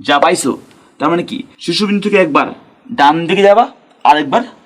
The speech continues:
বাম দিকে যাবা। কোশ্চেন আসতেই পারে, "ভাইয়া, যদি ওয়াইয়েরটা স্কয়ার না হয়ে এক্সেরটা স্কয়ার হয়, তাহলে কি হবে?" সেম সব কিছু খালি উল্টায় কই যাবে?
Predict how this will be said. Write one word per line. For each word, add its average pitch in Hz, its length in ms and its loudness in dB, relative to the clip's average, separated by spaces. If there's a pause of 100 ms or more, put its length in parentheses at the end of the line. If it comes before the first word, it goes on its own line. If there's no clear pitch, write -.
বাম 170 340 0
দিকে 147 180 0
যাবা। 98 260 -2 (280)
কোশ্চেন 190 360 0
আসতেই 208 360 2
পারে, 135 320 2 (400)
"ভাইয়া, 180 200 4
যদি 185 300 -8 (220)
ওয়াইয়েরটা 220 580 4
স্কয়ার 196 400 2
না 151 220 4
হয়ে 147 300 2 (380)
এক্সেরটা 226 520 0
স্কয়ার 277 340 0
হয়, 247 280 0 (380)
তাহলে 151 160 -4
কি 151 160 -4
হবে?" 107 220 -2 (260)
সেম 208 440 0 (240)
সব 208 220 -4 (100)
কিছু 233 200 -4
খালি 220 200 -2
উল্টায় 214 300 -2
কই 208 140 0
যাবে? 147 260 2